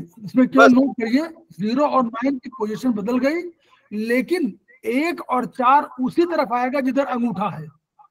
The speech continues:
Speaker 1: बस ये
Speaker 2: हम्म।
Speaker 1: ध्यान रखिए। एक और चार अंगूठे जैसे उंगली में कर रहे हैं, तो अंगूठा जिधर एक चार आ रहा है, तो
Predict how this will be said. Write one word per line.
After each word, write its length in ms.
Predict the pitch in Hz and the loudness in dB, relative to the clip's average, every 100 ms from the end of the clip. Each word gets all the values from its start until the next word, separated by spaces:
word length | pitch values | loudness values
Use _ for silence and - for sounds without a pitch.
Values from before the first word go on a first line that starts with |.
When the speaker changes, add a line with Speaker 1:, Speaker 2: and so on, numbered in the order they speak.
| 185 | -8
Speaker 1:
बस 160 | 233 | -4
ये 60 | 175 | 0
Speaker 2:
हम्म। 100 | 156 | 0
Speaker 1:
ध्यान 240 | 214 214 | 0 -2
रखिए। 340 | 185 202 165 - - _ _ _ _ _ 226 | -6 -6 -8 -10 -20 _ _ _ _ _ -6
एक 360 | 240 311 254 | -2 -2 0
और 160 | 262 220 | -2 0
चार 400 | 247 233 196 - - | 0 0 -2 -8 -6
अंगूठे 460 | 214 226 185 277 | -4 -4 0 0
जैसे 260 | 202 226 269 247 208 202 - _ - | 0 -2 0 -2 -4 -14 -16 _ -4
उंगली 200 | 214 254 | 2 4
में 140 | 285 285 | 4 2
कर 160 | 269 | 0
रहे 100 | 254 | 0
हैं, 100 | 294 | 0
तो 80 | 277 | -4
अंगूठा 520 | - 240 220 220 285 | -4 -4 -2 2 2
जिधर 260 | 285 254 269 | 4 2 2
एक 240 | 240 247 | 0 -6
चार 220 | 185 226 208 | -4 -2 -2
आ 140 | 190 | -2
रहा 200 | 190 185 | -4 -4
है, 200 | 240 320 - - _ | -4 -6 -14 -20 _
तो 120 | - | -16